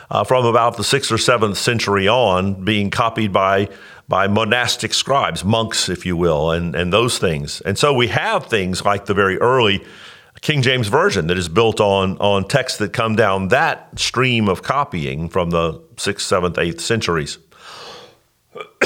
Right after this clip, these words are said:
But when the, the uh, discipline of biblical archaeology sort of came online in the seventeen, eighteen hundreds,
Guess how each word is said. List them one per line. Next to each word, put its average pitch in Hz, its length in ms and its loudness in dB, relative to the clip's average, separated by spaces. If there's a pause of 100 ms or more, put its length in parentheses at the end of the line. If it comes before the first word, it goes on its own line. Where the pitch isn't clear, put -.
(300)
But 131 340 2
when 131 200 2
the, 110 340 0
the 92 560 2 (400)
uh, - 320 -10
discipline 175 520 2
of 95 120 2
biblical 110 420 2
archaeology 95 800 2
sort 90 220 0
of 82 120 -4
came 120 420 2
online 90 840 2
in 80 160 -2
the 78 180 -2 (320)
seventeen, 95 420 0
eighteen 85 320 -2
hundreds, 90 460 0